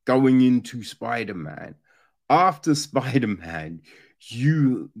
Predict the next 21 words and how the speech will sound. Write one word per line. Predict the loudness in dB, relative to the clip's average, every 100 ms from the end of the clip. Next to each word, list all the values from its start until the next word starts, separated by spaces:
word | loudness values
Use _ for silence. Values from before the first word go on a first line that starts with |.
| -20 _
you, | -6 -6 -4 6
th-, | 6 8
there's | 6 6 6
no | 4 4 6
way | 6 4 2 0 0
that | 0 -2 -2
you | 0 0 0
ain't | -4 -4 -4
bout | -4 -2 -2
it, | -4 -6 2
bout | 4 4 4
it. | 0 -4 _
You | 0 4
know | 6
what | 6
I |
mean? | 6 4 -4 _ _ -10
There's | -8 -8
no | -6 0 0 0
way, | -4 -6 -4 -2 -4 -6 -12 _ _ _ _ _
right? | -2 0 2 0